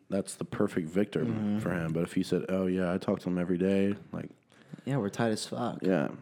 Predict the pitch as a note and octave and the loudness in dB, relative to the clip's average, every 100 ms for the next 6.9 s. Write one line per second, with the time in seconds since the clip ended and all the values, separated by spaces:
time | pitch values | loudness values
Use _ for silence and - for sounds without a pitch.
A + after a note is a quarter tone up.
0 | - _ _ - F#2+ F2+ E2+ E2 B2 A2+ | -18 _ _ -4 2 4 2 2 2 4
1 | A#2 G2+ G2 F2+ E2+ D#2+ E2 E2 D#2+ D#2 | 4 4 4 2 0 0 0 0 -2 -4
2 | - - - - B2+ A#2+ A2 G2 G2+ F#2 | -6 -12 -14 -8 2 4 6 4 4 2
3 | - - _ _ - - - - - A#2+ | -2 -8 _ _ -20 -20 -20 -10 0 4
4 | B2 A#2 G#2 F#2+ F2 - F2+ G2+ F#2 F2 | 4 4 2 2 0 0 -2 0 0 -2
5 | - F2 D#2+ D2+ - - E2 F2 F2 - | -2 0 0 0 -4 -6 -2 0 0 -4
6 | - - F#2 F#2 F#2 F2 E2 - - | -18 -6 -2 0 0 0 -4 -8 -14